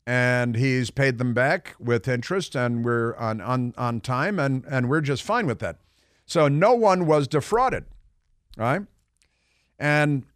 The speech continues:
she had the brass to say that fraud is not a victimless crime. Well, that's true. And that's all the more evidence that there's no fraud here because there's no victim here.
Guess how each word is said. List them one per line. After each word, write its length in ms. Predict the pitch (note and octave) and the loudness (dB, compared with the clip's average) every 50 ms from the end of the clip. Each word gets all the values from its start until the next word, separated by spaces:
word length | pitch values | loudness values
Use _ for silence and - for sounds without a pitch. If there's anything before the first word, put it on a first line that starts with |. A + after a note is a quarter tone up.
| _ _ | _ _
she 280 | - - - A#3 B3+ G3+ | -10 -6 -2 0 2 4
had 420 | G3+ G3+ F#3 F#3 F3+ D#3 C3+ A#2+ | 4 4 4 4 4 2 0 2
the 140 | C#3+ C#3 B2+ | 4 4 4
brass 920 | A2 G2 G2+ G#2+ C3 F#3 A#3 B3+ G#3 B2 F#2 G#2 A2+ - - - - - _ _ _ _ _ _ _ _ _ _ - | 2 0 -4 0 2 4 4 4 4 2 0 -2 -4 -6 -10 -10 -14 -18 _ _ _ _ _ _ _ _ _ _ -4
to 140 | - D3+ C3 | -2 -2 0
say 520 | - - E3+ D3+ C#3+ C#3 C3+ C#3 C#3 C3 - _ _ _ _ _ _ _ _ _ _ _ _ _ - | 0 0 2 4 4 4 4 2 0 -2 -4 _ _ _ _ _ _ _ _ _ _ _ _ _ -2
that 360 | A#2+ C#3 C#3+ C#3+ C#3 - _ _ _ _ _ _ | 2 4 4 4 2 0 _ _ _ _ _ _
fraud 380 | - - - F3+ G#3 A#3 A3+ F#3+ | -16 -6 0 4 4 6 6 4
is 120 | E3 C3 | 2 0
not 200 | C3+ E3+ F#3 F3 | 0 2 2 2
a 40 | C#3+ | 0
victimless 540 | A2+ D3 G3 - - D#3+ D3+ C#3 B2+ - - | 0 -2 -4 -2 -2 0 0 0 0 -2 -4
crime. 460 | - - G#3+ B3 A3+ C#3 F2+ C#2+ C#2 - _ _ _ _ _ _ _ _ _ _ _ _ _ _ _ _ _ _ _ _ _ _ _ _ - | -4 -4 -2 0 0 -2 -4 -6 -12 -18 _ _ _ _ _ _ _ _ _ _ _ _ _ _ _ _ _ _ _ _ _ _ _ _ -6
Well, 160 | C3 B2+ B2 | -2 -2 0
that's 240 | B2 C3 B2 A#2+ - | 2 2 0 0 -2
true. 440 | - - - A#3+ C4 G#3+ - - - - _ _ _ _ _ _ _ _ _ _ _ _ _ _ _ _ _ _ _ _ _ _ _ _ _ _ _ _ _ _ _ _ _ | -6 -8 -6 -4 -2 -2 -2 -4 -8 -16 _ _ _ _ _ _ _ _ _ _ _ _ _ _ _ _ _ _ _ _ _ _ _ _ _ _ _ _ _ _ _ _ _
And 240 | - B2+ B2+ B2+ C#3+ | -4 -2 0 2 2
that's 320 | D3 D3 C3+ - - - - _ - | 2 0 0 -4 -8 -14 -16 _ 0
all 180 | D#3 D#3 D3 D3 | 2 2 4 4
the 80 | C#3+ | 4
more 200 | C3 C#3 C3+ C3+ | 4 4 4 4
evidence 360 | C#3+ E3 F3 D3+ C#3+ C3+ - | 4 4 2 0 -2 -2 -2
that 200 | - D#3 C#3+ C3+ | -2 -2 -2 0
there's 180 | C#3+ C3+ C3 G#2+ | 0 -2 -2 0
no 200 | C3+ D3+ D3 B2+ | 2 2 2 2
fraud 360 | - - D#3 D3 C3 B2 B2 | 0 0 2 2 2 2 2
here 260 | B2+ E3+ A3 A3+ F#3+ | 2 2 2 2 2
because 500 | C#3+ C3+ D3 C#3 B2 - E3 D3+ C#3 A2 | 2 0 -2 -4 -2 0 0 0 0 2
there's 260 | B2+ D3+ C#3+ C3+ A2+ C#3+ | 2 2 2 2 2 2
no 180 | D#3+ E3 D#3+ | 2 2 2
victim 500 | C3+ G#2+ C#3+ B3+ A#3 - - D#3+ B2 G#2+ | 2 2 0 0 0 0 0 0 0 0
here. 220 | G2+ A2 F#2 - | 0 -4 -6 -6